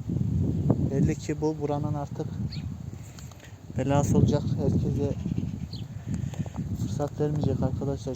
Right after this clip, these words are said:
Çünkü çok, e, yarım saatin içinde en az bu etraftaki dokuz on kuşçunun kuşuna saldırdı.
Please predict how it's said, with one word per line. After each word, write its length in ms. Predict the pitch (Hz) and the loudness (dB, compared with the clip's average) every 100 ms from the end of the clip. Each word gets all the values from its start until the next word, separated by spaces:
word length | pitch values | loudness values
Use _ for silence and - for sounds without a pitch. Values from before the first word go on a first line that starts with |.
| - | -6
Çünkü 360 | 139 - 139 - | -8 -8 -6 -2
çok, 140 | 147 | -2
e, 360 | - - - - 73 73 73 - - - - 143 | -4 -6 -6 -6 -8 -6 -6 -6 -8 0 2 4
yarım 240 | 135 147 | 2 2
saatin 440 | - 139 143 147 143 | 0 0 -2 -4 -4
içinde 260 | 147 147 | -2 -2
en 100 | 143 | 0
az 140 | 147 143 - - - | 0 0 -4 -4 -4
bu 160 | 135 139 135 | -2 -2 -2
etraftaki 640 | 131 147 139 151 139 147 | -4 -2 -2 -2 -6 -4
dokuz 280 | - 156 160 | 2 4 6
on 120 | 151 | 4
kuşçunun 460 | - 143 - 147 147 | 0 -6 -4 -2 -2
kuşuna 380 | - - 147 147 | -2 -2 -2 0
saldırdı. 600 | 131 131 139 123 156 | 0 0 -2 -4 -6